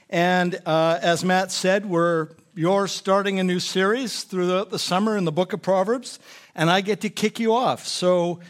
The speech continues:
let me turn your attention, uh, to Proverbs one, one to seven.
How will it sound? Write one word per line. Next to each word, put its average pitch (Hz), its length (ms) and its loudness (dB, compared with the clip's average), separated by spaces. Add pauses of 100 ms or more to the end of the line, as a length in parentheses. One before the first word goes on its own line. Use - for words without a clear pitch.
(280)
let 247 280 0
me 208 200 0
turn 208 320 0
your 185 140 2
attention, 190 840 -2 (380)
uh, 170 220 0
to 170 220 -4
Proverbs 190 840 -2
one, 185 720 -2 (300)
one 180 320 0
to 180 100 0
seven. 117 540 -4